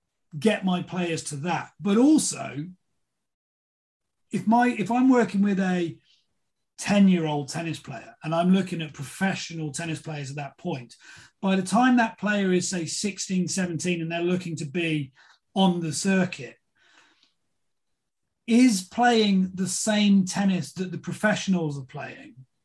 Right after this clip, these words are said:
going to make them a professional tennis player? Or do you have to look, well, how do we beat that style of tennis? So if, if the tennis players are dominating from the baseline and professional men or women, it's all baseline and it's all one stuff,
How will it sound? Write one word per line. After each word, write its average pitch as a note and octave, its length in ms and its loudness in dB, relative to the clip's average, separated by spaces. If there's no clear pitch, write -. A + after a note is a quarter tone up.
going F#3 300 4
to E3 120 -6
make E3+ 280 -6
them C#3 420 -8
a C#3+ 60 -18
professional D3 560 -6
tennis G#3 240 -2
player? D3 240 -14
Or F3+ 220 2
do G#3+ 80 4
you A#3 240 8
have F#3 220 0
to F#3 80 -6
look, E3 200 -4
well, F#3 400 2
how A#3 340 4
do G#3+ 100 2
we G3 180 4
beat F3 560 0
that F3+ 300 2
style D#3+ 420 -2
of C#3+ 80 -10
tennis? G#3+ 380 -2
So F#3 80 0
if, F3+ 200 0
if F#3 140 0
the F#3+ 80 -4
tennis A3 300 0
players F#3 380 -2
are D#3+ 320 -4
dominating F#3 600 6
from E3+ 140 -6
the D#3 80 -4
baseline C#3 600 0
and C3+ 240 -8
professional F3+ 540 -2
men F3+ 220 4
or E3+ 100 0
women, F3+ 280 2
it's C#3+ 240 -8
all F#3+ 180 4
baseline E3 580 2
and D3 80 -6
it's C#3+ 160 -6
all F3 200 4
one E3 300 0
stuff, F3+ 260 -10